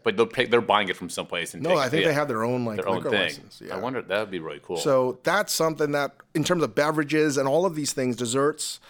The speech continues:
Speaker 2: these are all things that we wanna do.
Speaker 1: I imagine with something like this, a concept like this, you, I,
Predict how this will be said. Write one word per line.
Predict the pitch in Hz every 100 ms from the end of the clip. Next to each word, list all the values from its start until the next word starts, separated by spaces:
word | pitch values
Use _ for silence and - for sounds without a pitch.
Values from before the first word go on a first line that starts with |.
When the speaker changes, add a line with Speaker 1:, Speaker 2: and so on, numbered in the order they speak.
| - - _ -
Speaker 2:
these | 190
are | 180 139
all | 147 156
things | 147 131
that | 127
we | 123
wanna | 113 113 110
do. | 110 110 113 _ _ _
Speaker 1:
I | 120
imagine | 143 165 139 127
with | 110 -
something | 113 107
like | 95 82
this, | 92 -
a |
concept | - 92 85 87 85
like | 82
this, | 87 80 -
you, | 90 104 92 - _ 90
I, | 92